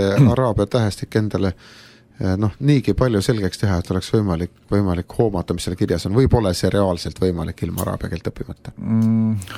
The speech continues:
Speaker 2: noh, ei, ta ei ole, sest, äh, me võime ju need tähed ära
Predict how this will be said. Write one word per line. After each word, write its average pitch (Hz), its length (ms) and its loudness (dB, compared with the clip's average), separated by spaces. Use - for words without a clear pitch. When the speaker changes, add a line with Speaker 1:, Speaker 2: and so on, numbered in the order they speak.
Speaker 2:
noh, 151 180 0
ei, 156 160 2
ta 156 160 2
ei 156 120 2
ole, 180 340 2
sest, 117 320 -4
äh, 117 140 2
me 127 180 0
võime 143 260 2
ju 131 120 2
need 135 180 -2
tähed 139 320 2
ära 139 160 2